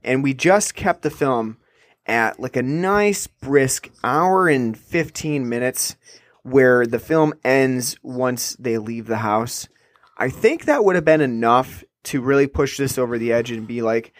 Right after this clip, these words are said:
"Yeah, it's not a bad movie. It's not, you know, it's, it's, it's fine." And I might return to it, uh, for Christmas because, it, you know, like, the, the feelings that it gives, the,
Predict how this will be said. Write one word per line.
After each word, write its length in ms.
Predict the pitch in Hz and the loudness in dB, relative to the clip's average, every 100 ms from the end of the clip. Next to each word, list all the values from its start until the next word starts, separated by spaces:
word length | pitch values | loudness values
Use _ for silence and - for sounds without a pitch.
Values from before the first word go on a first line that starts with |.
| _ _ - | _ _ 0
"Yeah, 140 | 392 | 0
it's 140 | 392 | 0
not 160 | - 392 | 2 2
a 60 | 359 | 4
bad 340 | 302 294 277 | 4 2 -2
movie. 440 | 269 285 147 90 | -4 -2 0 -2
It's 260 | - - - | -4 -10 -6
not, 160 | 226 202 | -6 -4
you 80 | |
know, 100 | 196 | -2
it's, 160 | 196 - | -2 -2
it's, 320 | 202 214 - - - - _ | -6 -6 -10 -16 -20 -20 _
it's 180 | 233 - | -6 -2
fine." 400 | - 254 151 113 | 2 4 4 2
And 100 | 120 | 0
I 80 | 147 | 2
might 200 | 196 196 | 2 0
return 340 | 180 160 131 | -2 -2 -4
to 180 | 127 127 | -2 -2
it, 100 | 117 | -2
uh, 240 | - 120 - _ - - | -2 -2 -4 _ -20 -4
for 160 | 139 | -2
Christmas 400 | - 127 - 113 | 0 0 -2 -8
because, 320 | 127 - 165 | -10 -4 -2
it, 100 | 131 - _ _ _ _ _ _ _ _ _ | -2 -8 _ _ _ _ _ _ _ _ _
you 140 | 143 | -4
know, 120 | 120 | -2
like, 300 | 110 120 117 | -2 -4 -2
the, 340 | - 117 110 107 | 2 4 4 0
the 120 | 113 | -6
feelings 500 | - 170 175 156 127 | -6 0 4 4 4
that 140 | 123 117 | 0 0
it 100 | 104 | 2
gives, 400 | 123 104 95 - | 4 4 0 -2
the, 280 | 104 101 | 0 0